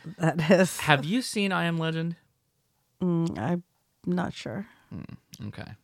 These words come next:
Speaker 2: This is gonna make me watch a scene, one of the scenes in movies I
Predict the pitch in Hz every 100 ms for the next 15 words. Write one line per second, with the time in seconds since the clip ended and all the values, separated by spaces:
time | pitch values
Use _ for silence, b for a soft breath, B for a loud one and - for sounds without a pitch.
0 | - - - 104 - 98 95 98 - 107
1 | 98 95 - - - 90 87 87 90 -
2 | 95 95 90 - 90 85 82 85 85 -
3 | -